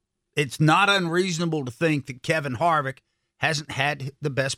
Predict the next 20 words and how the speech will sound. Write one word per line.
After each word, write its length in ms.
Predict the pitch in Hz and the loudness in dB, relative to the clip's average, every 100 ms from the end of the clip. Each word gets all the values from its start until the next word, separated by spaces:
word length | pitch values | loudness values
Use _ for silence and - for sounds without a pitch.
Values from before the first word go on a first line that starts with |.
| 147 | -2
I'm 120 | 160 | 0
not 160 | 165 147 | 0 0
gonna 180 | 147 | 0
say 240 | 143 - 156 | 0 0 0
that 100 | 143 | -2
he's 180 | 131 131 | -2 -2
not 160 | 104 | -2
gonna 160 | - 104 | -4 -4
win 280 | 113 165 208 | 0 2 2
again, 460 | 185 196 196 196 - _ _ _ _ - | 0 0 0 -2 -6 _ _ _ _ -4
but 220 | 127 110 - | -2 -4 -4
I 120 | 165 | -2
don't 180 | 185 139 | -2 -2
think 160 | 170 160 | -2 -2
he's 180 | 151 | -2
ever 220 | 151 180 185 | 0 0 0
gonna 220 | 151 143 | 0 -2
be 500 | 117 143 147 135 127 | -2 -2 0 2 0
the 160 | 104 117 | -2 -8
force 760 | - 156 156 127 110 - - | -2 -2 0 -4 -6 -6 -6